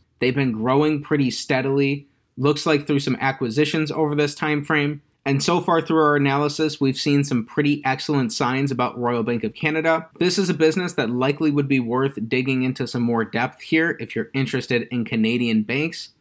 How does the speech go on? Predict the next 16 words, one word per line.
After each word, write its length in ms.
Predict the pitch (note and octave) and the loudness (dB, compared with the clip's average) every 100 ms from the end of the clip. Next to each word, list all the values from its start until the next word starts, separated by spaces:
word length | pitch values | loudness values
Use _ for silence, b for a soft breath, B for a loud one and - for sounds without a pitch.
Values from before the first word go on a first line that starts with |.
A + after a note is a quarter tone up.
| _ | _
as 160 | C3+ B2 | -2 2
there 100 | C3+ | 2
were 140 | C3 | 2
quite 400 | - - D#3 D#3+ | -2 0 0 0
a 80 | D#3+ | -4
few 220 | C#3+ D#3 | 0 0
bright 380 | C#3+ C#3+ C3+ C#3 | 0 0 0 0
spots, 580 | - C3+ B2 C#3+ - - _ _ | 0 2 2 -4 -14 -18 _ _
and 240 | C3+ C3+ B2+ | -2 0 2
they're 260 | C3 B2 | 0 0
only 300 | C#3+ D3+ D3+ C#3+ | 0 2 2 4
off 280 | C3+ C3+ | 4 2
here 200 | - A#2+ - | 0 -2 -2
on 120 | A#2 | -2
our 200 | A2 G2+ | -2 -2
earnings. 520 | A#2+ A2 E2+ - - | -2 -2 -4 -12 -20